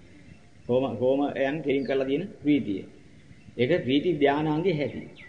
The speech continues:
සුඛ ධානාංගයේ තමයි ශරීරයේ සුව දැනෙලා දැනෙන්නේ. ප්‍රීති සුඛ කියන ටික. ඒකට එකඟ වෙලා හිත හිටපුවාම ඒක අගතා.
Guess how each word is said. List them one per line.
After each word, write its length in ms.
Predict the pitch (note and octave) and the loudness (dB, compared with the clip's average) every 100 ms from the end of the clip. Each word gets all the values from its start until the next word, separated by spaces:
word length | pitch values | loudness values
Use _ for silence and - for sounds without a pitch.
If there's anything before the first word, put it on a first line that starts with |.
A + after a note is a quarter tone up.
| - | -18
සුඛ 220 | - C#3+ | -6 0
ධානාංගයේ 580 | E3+ E3 D#3+ D3+ D3 C#3+ | 2 2 2 0 0 0
තමයි 280 | C3 C#3+ F#3 | 0 -2 -2
ශරීරයේ 380 | D3 C3+ D3 F3 | 0 0 0 0
සුව 120 | D3+ | 2
දැනෙලා 340 | C#3+ D3 E3 D3+ | 2 2 0 0
දැනෙන්නේ. 420 | C#3+ A2+ G2 G#2 | -2 -2 -6 -10
ප්‍රීති 280 | - C3 B2 | -6 -4 -4
සුඛ 180 | C3 C3 | -4 -4
කියන 240 | C#3 D#3+ | -2 -4
ටික. 260 | - - B2 - - - - - - - - - - - | -6 -8 -8 -8 -16 -20 -20 -20 -20 -20 -20 -20 -20 -6
ඒකට 280 | A#2+ C#3 D#3 | 0 2 2
එකඟ 220 | C#3+ C#3+ | 0 0
වෙලා 180 | D3 C#3+ | 0 0
හිත 100 | C3 | 0
හිටපුවාම 340 | C3+ C3 E3+ | -2 -2 -2
ඒක 140 | E3+ | -2
අගතා. 380 | D3 A#2 A2 - | -2 -4 -6 -10